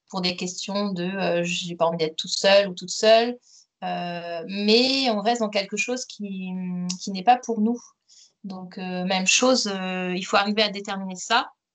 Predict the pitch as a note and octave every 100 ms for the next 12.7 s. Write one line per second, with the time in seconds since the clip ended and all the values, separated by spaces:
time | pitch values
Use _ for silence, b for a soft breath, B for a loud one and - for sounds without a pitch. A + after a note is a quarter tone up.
0 | _ _ _ - A#3+ - A3 G#3 A3 A3+
1 | G3 F#3+ F#3+ - G#3 F#3 - - C4 C#4
2 | G3+ G3 - F#3+ A3 A3+ G#3 G3 - A#3
3 | - F#3+ F3+ A#3 A3 G3 F#3 A3 G#3 F#3+
4 | - F#3 E3+ F3+ _ _ B B B B
5 | _ F3+ F3 F#3 F3+ F#3+ - C4 C4+ A3+
6 | G3 F#3+ F#3 F#3 F3+ B3 A3+ F#3+ F#3+ -
7 | C4 B3 G#3+ - B3 A4+ _ b b _
8 | - G3 G3 F#3+ F#3+ G3+ A3 G#3 F#3+ G3+
9 | G3 G3 - B3 C#4 - A3 A3 A3+ G#3+
10 | G3+ A3+ D4 - - - G#3+ G#3+ G3 A3+
11 | C#4 - A3+ F#3+ G#3+ A#3+ A#3+ A3+ A3 B3+
12 | A#3+ F#3 F3+ G#3 C#4 B3+ F#3+